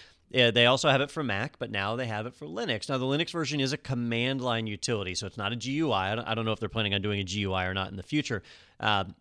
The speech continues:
but in Linux, you know, we have a whole suite of different tools that we can use, like Unzip and gzip and all those guys. Uh, so those are already there. But here it kind of rolls it all under one umbrella, which is the seven Z Z command. So you could do seven Z Z and extract just about any archive,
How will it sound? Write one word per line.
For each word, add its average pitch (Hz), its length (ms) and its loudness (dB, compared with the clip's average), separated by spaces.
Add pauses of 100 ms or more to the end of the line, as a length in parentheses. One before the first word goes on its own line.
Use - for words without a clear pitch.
(200)
but 127 320 2
in 139 200 0
Linux, 143 440 0
you 147 60 0
know, 139 40 2
we 135 120 2
have 190 180 2
a 113 80 6
whole 139 240 6
suite 135 320 0
of 98 80 -4
different 110 320 -4
tools 127 340 0
that 117 80 0
we 101 80 -2
can 98 220 -6
use, 104 420 2
like 104 200 -2
Unzip 101 720 -2
and 98 440 -6
gzip 101 420 -4
and 101 100 -6
all 104 100 -2
those 104 140 -4
guys. 95 260 -4 (340)
Uh, 101 380 2
so 131 140 -4
those 120 240 -2
are 113 100 -2
already 120 220 2
there. 131 240 0
But 107 140 -4
here 175 240 0
it 143 60 -2
kind 139 140 -2
of 123 80 -4
rolls 123 240 0
it 120 60 -2
all 117 100 2
under 110 160 -2
one 104 220 -2
umbrella, 95 340 -2
which 90 180 -6
is 107 80 -4
the 98 120 -4
seven 120 500 0
Z 117 280 0
Z 104 320 -2
command. 90 460 -6 (260)
So - 140 -8
you 127 120 4
could 110 80 -2
do 107 100 0
seven 120 300 -2
Z 104 160 -2
Z 143 260 0
and 120 60 -2
extract 107 420 -6
just 151 240 0
about 101 220 0
any 104 180 -2
archive, 113 540 0